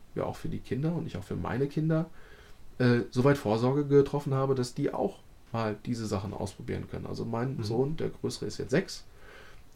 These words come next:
Speaker 1: und, äh, muss man sagen, den an einen P C zu lassen und, und irgendein P-C-Spiel anzumachen, da, da wird die Auswahl dünn.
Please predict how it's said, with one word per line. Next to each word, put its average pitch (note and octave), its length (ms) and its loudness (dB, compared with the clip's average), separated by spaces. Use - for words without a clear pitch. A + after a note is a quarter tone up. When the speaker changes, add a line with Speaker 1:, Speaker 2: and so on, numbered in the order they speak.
Speaker 1:
und, B2 380 2
äh, A#2+ 300 6
muss A2+ 140 -4
man A#2 120 0
sagen, C#3 260 2
den A2 160 2
an A2+ 100 -4
einen G2 180 -2
P G#2 140 -4
C G#2+ 160 -4
zu C3+ 120 -2
lassen C3+ 340 -2
und, A2 160 -4
und G#2 180 -6
irgendein - 240 -4
P-C-Spiel A2 440 -4
anzumachen, C3 600 -2
da, A#2 280 -2
da G2+ 140 0
wird B2+ 140 6
die C3+ 60 4
Auswahl G#2 340 2
dünn. E3+ 300 4